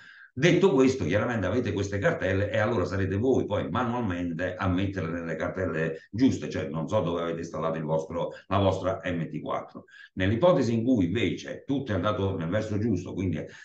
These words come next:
abbiamo recuperato la nostra, eh, cartella di destinazione di M T quattro, ehm, sul broker appunto Top F X,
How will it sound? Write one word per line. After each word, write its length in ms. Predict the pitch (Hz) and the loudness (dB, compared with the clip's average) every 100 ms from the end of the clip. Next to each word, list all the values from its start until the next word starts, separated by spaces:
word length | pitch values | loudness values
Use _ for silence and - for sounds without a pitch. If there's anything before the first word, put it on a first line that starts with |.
| - | -8
abbiamo 380 | 71 80 98 95 | -4 0 2 2
recuperato 520 | 85 87 95 123 120 | 0 0 2 2 2
la 120 | 110 | 2
nostra, 540 | 117 113 104 104 92 87 | 2 0 -2 2 2 0
eh, 560 | - 85 98 95 92 92 | -8 -2 2 4 2 0
cartella 380 | 90 123 123 | -2 0 0
di 120 | 110 104 | 0 -2
destinazione 540 | 95 90 95 - 120 | -4 -4 -4 -2 0
di 120 | 101 | 0
M 200 | 98 92 | 0 0
T 100 | 98 | -2
quattro, 540 | 95 113 - - - - - - - | 0 2 2 -2 -6 -8 -14 -12 -4
ehm, 960 | 90 82 80 80 82 80 78 76 73 73 71 71 71 - - | -2 0 0 0 -2 -2 -2 -2 -4 -6 -8 -10 -14 -16 -18
sul 200 | - 90 | -4 0
broker 340 | - 110 - - | 4 4 4 0
appunto 320 | 110 92 76 | -2 -2 -2
Top 300 | 101 131 165 | -2 -2 0
F 240 | 190 - | 2 2
X, 300 | - - 147 | 0 -2 -4